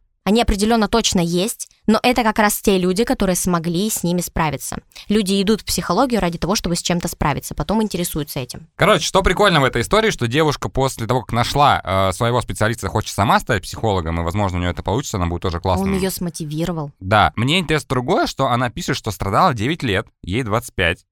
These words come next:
Speaker 2: То есть у
Speaker 1: Мгм.
Speaker 2: нее началось это в шестнадцать лет, э, нервные срывы, э, внутренний конфликт в шестнадцать лет. Я понимаю, что это за период, что, ну, период, там, полового созревания, когда у тебя психика, то есть, меняется, тело меняется. Но вот,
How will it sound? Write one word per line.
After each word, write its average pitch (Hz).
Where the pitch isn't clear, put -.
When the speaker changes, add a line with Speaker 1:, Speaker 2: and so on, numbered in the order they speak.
Speaker 2:
То 95
есть 92
у 98
Speaker 1:
Мгм. 113
Speaker 2:
нее 117
началось 120
это -
в -
шестнадцать 113
лет, 107
э, 92
нервные 104
срывы, 98
э, 101
внутренний 101
конфликт 92
в -
шестнадцать 87
лет. 139
Я 208
понимаю, 117
что 110
это 92
за 90
период, 143
что, 98
ну, 113
период, 95
там, 73
полового 95
созревания, 131
когда 92
у 95
тебя 85
психика, 143
то 120
есть, 101
меняется, 101
тело 135
меняется. 113
Но 123
вот, 117